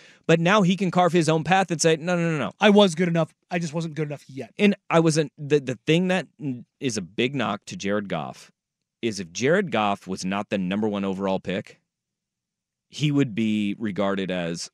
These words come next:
Speaker 1: Look at this guy's
Speaker 2: Yes.
Speaker 1: If he was, if he was the tenth or fifteenth pick, like, it would
Speaker 2: If he
Speaker 1: be
Speaker 2: was drafted like Justin Fields.
Speaker 1: a completely different
Speaker 2: Yeah.
Speaker 1: view
Speaker 2: But because
Speaker 1: of
Speaker 2: he's
Speaker 1: what
Speaker 2: number
Speaker 1: he is.
Speaker 2: one, the stuff that comes along with those connotations,
Speaker 1: Yeah.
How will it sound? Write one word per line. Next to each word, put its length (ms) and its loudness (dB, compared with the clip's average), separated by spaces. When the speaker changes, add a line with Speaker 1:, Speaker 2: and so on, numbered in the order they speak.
Speaker 1:
Look 420 -4
at 140 -4
this 200 -4
guy's 260 -2
Speaker 2:
Yes. 220 2
Speaker 1:
If 140 -4
he 120 0
was, 260 4
if 140 -10
he 100 2
was 240 2
the 140 -2
tenth 500 -8
or 100 -6
fifteenth 540 -6
pick, 300 -10
like, 220 2
it 80 8
would 120 6
Speaker 2:
If 40 4
he 60 8
Speaker 1:
be 60 8
Speaker 2:
was 100 6
drafted 340 4
like 140 2
Justin 280 0
Fields. 440 -14
Speaker 1:
a 80 2
completely 720 0
different 600 -2
Speaker 2:
Yeah. 180 -4
Speaker 1:
view 360 -2
Speaker 2:
But 120 -2
because 260 2
Speaker 1:
of 80 2
Speaker 2:
he's 60 -2
Speaker 1:
what 120 2
Speaker 2:
number 80 2
Speaker 1:
he 100 2
is. 40 0
Speaker 2:
one, 260 0
the 80 -10
stuff 300 0
that 120 -6
comes 200 -2
along 260 0
with 100 -8
those 140 -8
connotations, 600 -8
Speaker 1:
Yeah. 180 0